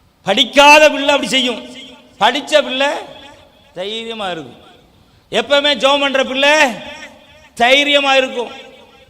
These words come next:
எப்பவுமே ஜெபம் பண்ற பிள்ளை யாரு வந்தாலும் பயப்படாது. தானியேலுடைய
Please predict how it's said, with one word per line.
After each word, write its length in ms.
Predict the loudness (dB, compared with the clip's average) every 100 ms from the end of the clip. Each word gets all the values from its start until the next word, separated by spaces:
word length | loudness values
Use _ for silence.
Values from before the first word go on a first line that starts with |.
| _ _ _ _ _ _ _ _ _ _ _ _ -4
எப்பவுமே 440 | -4 -2 0 4 2 4
ஜெபம் 200 | 0 0
பண்ற 180 | -2 -2 -2
பிள்ளை 200 | -2 -2 0
யாரு 340 | 2 4 4 2
வந்தாலும் 280 | -2 -2 0
பயப்படாது. 440 | 0 2 0 -2 -6 -16 -20 -20 -20 _ _ _ _ _ _ _ _ _ -4
தானியேலுடைய 680 | 0 2 2 2 2 0 0